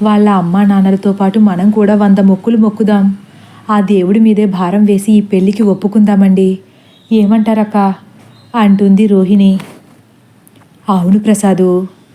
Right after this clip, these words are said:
ఆదిత్య నిర్దోషని నాకు కూడా అనిపిస్తుంది. ఈ హత్యలో ఏదో మతలబు ఉంది. నిజం నిలకడ మీద తెలుస్తుంది. కాబట్టి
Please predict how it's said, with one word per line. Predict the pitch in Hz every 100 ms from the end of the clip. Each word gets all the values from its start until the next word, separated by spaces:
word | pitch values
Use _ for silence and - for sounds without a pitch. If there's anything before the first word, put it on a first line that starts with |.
| - _ _ _ - _ _ _ -
ఆదిత్య | 208 180 180 202 220
నిర్దోషని | 202 180 165 196 214 196
నాకు | 196 180 -
కూడా | 202 202
అనిపిస్తుంది. | 190 180 202 - 190 190 190 180 - - _ _ _ _ _ _ - - 208
ఈ | 202
హత్యలో | 180 175 - 202 214
ఏదో | 196 185 208
మతలబు | 202 180 196 202 208
ఉంది. | 202 190 202 190 - - _ - - _ - - -
నిజం | 202 196 208
నిలకడ | 220 190 190 214
మీద | 214 214
తెలుస్తుంది. | 214 190 190 214 202 190 107 - - _ _ - _ - _ _ -
కాబట్టి | 226 196 185 190 196 196